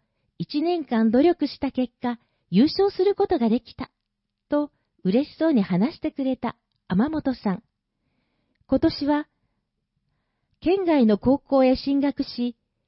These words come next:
ラグビーへさらに力を入れて、日本代表選手を目指すとのこと。これからの活躍も楽しみにしています。以前、マイドリームに登場してくれた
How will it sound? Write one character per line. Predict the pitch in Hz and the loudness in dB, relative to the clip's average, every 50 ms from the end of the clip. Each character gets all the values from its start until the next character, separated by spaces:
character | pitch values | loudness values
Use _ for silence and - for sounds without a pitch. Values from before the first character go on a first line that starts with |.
| _ _ _ _ _ | _ _ _ _ _
ラ | 180 196 262 | 0 0 0
グ | - - 349 339 | 2 2 2 2
ビ | - 285 269 254 233 226 | 2 2 2 2 2 2
ー | 214 | 0
へ | - - _ _ _ - | 0 -2 _ _ _ -6
さ | 262 | -4
ら | 302 359 359 | -2 -2 0
に | 311 285 240 | -2 -2 -4
力 | - - - 294 302 330 339 311 | -6 -8 -4 -2 0 2 2 4
を | 277 254 | 4 4
入 | 240 226 | 4 2
れ | 233 240 | 0 -2
て、 | 226 - 226 220 - _ _ _ _ _ _ _ _ - | -2 -4 -4 -6 -6 _ _ _ _ _ _ _ _ 0
日 | 196 202 214 | 4 4 4
本 | 208 254 339 339 302 | 4 4 2 2 2
代 | 240 254 285 320 320 - | 2 2 2 2 2 2
表 | 359 349 381 - | 2 2 2 2
選 | - 359 370 359 | 2 0 0 0
手 | - - 240 | -2 -2 0
を | 196 180 170 | 2 2 4
目 | 175 180 | 4 4
指 | 185 - 302 320 | 2 2 0 -2
す | - - | -4 -6
と | - 302 | -6 -4
の | 294 285 254 | -2 -2 -2
こ | - - 208 | -4 -6 -6
と。 | - 220 - - _ _ _ _ _ _ _ _ _ _ _ _ _ _ _ _ _ _ | -4 -6 -6 -6 _ _ _ _ _ _ _ _ _ _ _ _ _ _ _ _ _ _
こ | - 233 226 | -2 0 0
れ | 247 254 | 0 0
か | - 262 | 0 0
ら | 269 302 | 2 2
の | 302 294 - | 0 -2 -2
活 | - 269 - - - | -4 -6 -6 -4 -4
躍 | 277 277 - - 247 | -4 -4 -2 0 2
も | 254 254 - - _ _ _ | 2 2 0 -2 _ _ _
楽 | 196 196 208 269 | 0 2 2 2
し | - - 339 | 2 0 -4
み | 349 370 | -2 -2
に | 330 339 311 | -4 -4 -6
し | - - | -6 -2
て | 285 254 | 0 2
い | 240 220 | 4 4
ま | 214 254 | 2 2
す。 | - - _ _ _ _ _ _ _ _ _ _ _ _ _ _ _ _ _ _ _ _ _ _ _ _ _ _ _ _ | 0 -4 _ _ _ _ _ _ _ _ _ _ _ _ _ _ _ _ _ _ _ _ _ _ _ _ _ _ _ _
以 | 269 302 - | -4 -2 0
前、 | 302 269 233 214 208 - _ _ _ _ _ _ _ | 2 2 2 2 0 -2 _ _ _ _ _ _ _
マ | 160 170 220 294 | 0 0 2 2
イ | 349 349 | 0 2
ド | 277 330 339 | 2 2 4
リ | 339 359 370 349 | 6 6 4 4
ー | |
ム | 320 285 | 4 4
に | 233 226 214 - | 2 2 2 2
登 | 233 233 269 302 | 4 4 4 4
場 | 302 - 302 311 320 | 4 2 2 2 2
し | - | 0
て | - 294 - | -2 -6 -6
く | - 277 | -4 -2
れ | 277 277 262 | -2 -2 -2
た | - 254 247 247 | -4 -4 -6 -6